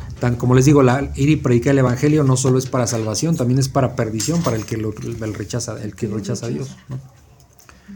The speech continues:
Speaker 1: Pero bueno, entonces, este, bueno, pues aquí acabamos y, eh, acabamos aquí el capítulo veinticinco. Y bueno, pues, eh, gracias te damos, Señor, porque, eh, vemos claramente cómo,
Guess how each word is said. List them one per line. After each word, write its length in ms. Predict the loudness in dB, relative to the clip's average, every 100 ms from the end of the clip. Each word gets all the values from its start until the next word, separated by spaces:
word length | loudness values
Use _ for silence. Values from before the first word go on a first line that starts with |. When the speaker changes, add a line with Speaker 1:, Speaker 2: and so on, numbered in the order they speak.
| -20 _ _ -6
Speaker 1:
Pero 140 | -4
bueno, 180 | -4 -8 -8
entonces, 400 | -2 2 2 2
este, 240 | 0 2
bueno, 160 | 4 4
pues 100 | 4
aquí 240 | 2 4 4
acabamos 760 | 6 4 4 2 0 -4 -10 -2
y, 400 | 2 2 0 -4 -10 -16 -14
eh, 320 | -6 -4 0 -2
acabamos 400 | 0 0 0 0
aquí 220 | 0 0
el 100 | 0
capítulo 380 | 0 -4 -2 -2
veinticinco. 1160 | -2 -4 -8 _ -8 -6 -2 0 0 0 -6 -8 _ -20 -20 _ _ -8
Y 220 | -2 -2 -2 -6
bueno, 280 | -4 0 0
pues, 400 | 0 -2 0 -4
eh, 200 | -2 0
gracias 340 | 2 4 2
te 80 | 2
damos, 240 | 2 4 4
Señor, 260 | 4 4
porque, 420 | 2 0 0 -2 -4 -14 _ -20 -20 -20 -20 -20 _ -6
eh, 180 | -2
vemos 300 | 2 6 4
claramente 580 | 4 4 4 4 2 0
cómo, 420 | 0 0 2 0